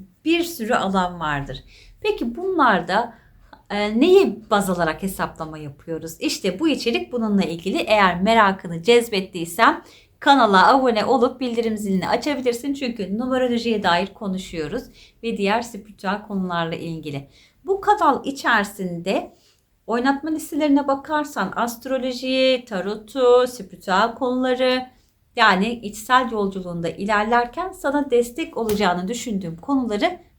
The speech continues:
bulabilirsin. Gelelim asıl konumuza. Numerolojide hesaplama yaparken özellikle hayat amacını bulma kısmı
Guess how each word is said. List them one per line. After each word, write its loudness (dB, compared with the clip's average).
bulabilirsin. -6
Gelelim 2
asıl -8
konumuza. -6
Numerolojide 0
hesaplama 0
yaparken -2
özellikle 0
hayat 0
amacını 0
bulma -8
kısmı -10